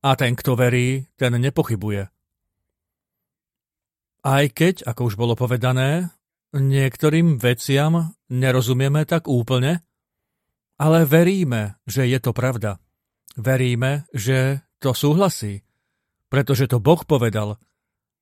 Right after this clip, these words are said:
a pretože to stojí v slove. Takže si máme brať za vzor vieru tých, ktorí vytrvali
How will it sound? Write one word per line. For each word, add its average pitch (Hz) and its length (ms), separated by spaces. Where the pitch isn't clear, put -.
a 123 120
pretože 135 560
to 139 160
stojí 127 400
v - 80
slove. 131 340
Takže 135 440
si 165 280
máme 143 600
brať 135 520
za 135 320
vzor 143 400
vieru 131 320
tých, 131 400
ktorí 135 400
vytrvali 135 600